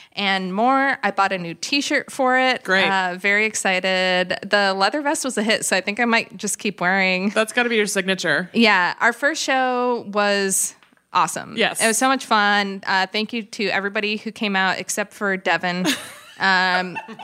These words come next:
Speaker 1: Devin, if you're listening,
Speaker 2: Don't heckle
Speaker 1: just
Speaker 2: at comedy shows. No one's there to hear your bits. Like,
Speaker 1: Yeah,
Speaker 2: just
Speaker 1: don't
Speaker 2: stop. Just sit back and enjoy, girl. Be a pillow princess for comedy.
Speaker 1: Yeah,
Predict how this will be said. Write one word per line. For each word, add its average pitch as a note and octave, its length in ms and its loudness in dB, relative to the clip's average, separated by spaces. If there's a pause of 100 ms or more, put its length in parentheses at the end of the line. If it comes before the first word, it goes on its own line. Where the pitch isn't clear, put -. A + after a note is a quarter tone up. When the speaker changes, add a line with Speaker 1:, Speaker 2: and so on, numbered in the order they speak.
Speaker 1:
Devin, A3+ 460 2
if - 220 -6
you're A#3 200 2
listening, F#3+ 840 0
Speaker 2:
Don't A#3+ 340 0
heckle A3+ 160 2
Speaker 1:
just A3 220 0
Speaker 2:
at - 20 -10
comedy G#3+ 280 0
shows. G3+ 360 0
No G3 140 -2
one's G#3 180 -2
there G3+ 160 2
to G3+ 80 -2
hear G3 200 -4
your F#3+ 140 0
bits. F3+ 520 -2
Like, G3 120 0
Speaker 1:
Yeah, G3+ 200 4
Speaker 2:
just F#3+ 120 -6
Speaker 1:
don't A3 160 4
Speaker 2:
stop. F#3+ 580 -2
Just A3 240 -10
sit B3+ 160 -8
back C4 200 -4
and C#4 80 -8
enjoy, C4+ 440 -4
girl. G#3+ 420 -2
Be A#3+ 120 -4
a C#4 80 -2
pillow C4+ 300 -2
princess A3 500 -2
for B3 120 -6
comedy. A3+ 800 0
Speaker 1:
Yeah, G#3 500 2